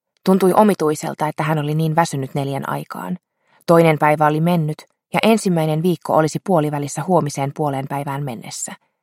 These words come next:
Äkkiä Laura vetäisi henkeä ja pysähtyi kuin naulittuna lumiselle polulle. Hän muisti yhtäkkiä lauantain ja sunnuntain. Kaksi kokonaista päivää talossa rouva Brewsterin seurassa. Hän kuuli itsensä sanovan ääneen,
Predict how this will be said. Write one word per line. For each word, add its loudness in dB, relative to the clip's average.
Äkkiä 0
Laura 2
vetäisi -4
henkeä -6
ja -6
pysähtyi -2
kuin 0
naulittuna 0
lumiselle -6
polulle. -6
Hän 4
muisti 2
yhtäkkiä -2
lauantain 0
ja -8
sunnuntain. -10
Kaksi -2
kokonaista 0
päivää 0
talossa -4
rouva -2
Brewsterin -8
seurassa. -8
Hän 0
kuuli 2
itsensä -4
sanovan -6
ääneen, -6